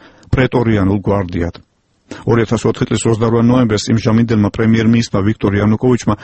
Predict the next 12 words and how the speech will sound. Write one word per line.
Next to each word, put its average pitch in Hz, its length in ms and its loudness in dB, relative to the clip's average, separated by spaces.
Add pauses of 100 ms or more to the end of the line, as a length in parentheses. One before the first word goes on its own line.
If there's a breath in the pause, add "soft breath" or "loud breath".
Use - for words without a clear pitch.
(180 loud breath)
შინაგან 117 560 0
ჯარს 110 240 -2
უბრძანა 117 400 0 (300 loud breath)
ძალის 123 340 0
გამოყენებით 107 580 0
ჩაეხშო 110 460 0
ნარინჯისფერი 101 840 0
რევოლუცია. 104 600 -2 (460 loud breath)
თუმცა 113 380 0
ისინი 120 360 2
უკან 110 300 0
გააბრუნა 104 540 0